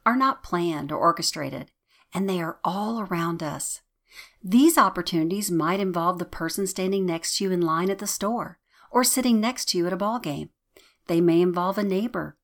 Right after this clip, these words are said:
family member, coworker, friend, or someone you just met. The possibilities are endless.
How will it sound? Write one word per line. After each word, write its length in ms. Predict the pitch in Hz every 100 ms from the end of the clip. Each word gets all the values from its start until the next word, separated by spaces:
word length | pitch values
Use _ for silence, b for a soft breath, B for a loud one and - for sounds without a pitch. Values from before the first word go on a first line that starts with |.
| _
family 440 | - 185 208 233 202
member, 480 | 160 156 147 147 -
coworker, 720 | - 220 240 202 - 151 156 _ -
friend, 500 | - 208 220 247 226
or 200 | 190 175
someone 420 | - 247 269 262 190
you 120 | 196
just 200 | 226 -
met. 300 | 247 269 - _ B B B
The 100 | 190
possibilities 1080 | - - 196 214 247 226 185 175 175 170 - -
are 200 | 156 151
endless. 600 | 151 147 143 139 - -